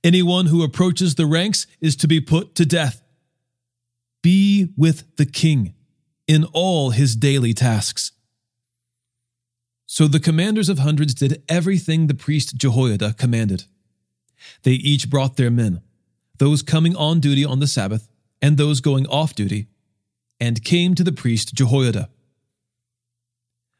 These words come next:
The priest gave to the commanders of hundreds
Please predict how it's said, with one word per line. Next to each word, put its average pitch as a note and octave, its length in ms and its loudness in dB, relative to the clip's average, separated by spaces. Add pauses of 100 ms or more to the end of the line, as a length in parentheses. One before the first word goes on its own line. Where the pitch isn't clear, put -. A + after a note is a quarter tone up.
The B2+ 80 -2
priest D3 480 0
gave D3+ 260 2
to D3 100 -2
the C#3 100 2
commanders C3+ 460 0
of G#2 100 -4
hundreds D3 460 0